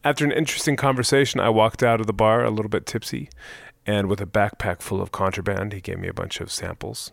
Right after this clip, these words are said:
to take home, which was very generous. Anyhow, so I hopped on my bike. Just a couple hundred yards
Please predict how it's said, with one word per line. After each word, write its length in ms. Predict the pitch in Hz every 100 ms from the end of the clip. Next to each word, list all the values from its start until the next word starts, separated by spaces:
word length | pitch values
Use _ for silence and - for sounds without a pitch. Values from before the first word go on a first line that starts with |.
| -
to 80 | -
take 240 | 92 92
home, 240 | 92 90
which 220 | 113 - 120
was 320 | - - - - _ - - - - -
very 220 | - 78
generous. 560 | - 82 82 - - - - - - -
Anyhow, 360 | 180 196 120 104
so 160 | - 120
I 20 |
hopped 300 | - 165 -
on 80 | 131
my 100 | 87
bike. 380 | 80 82 - - - _ _ - 110
Just 220 | 107 -
a 60 |
couple 320 | - 131 131 104
hundred 320 | 113 101 87
yards 500 | 90 98 95 87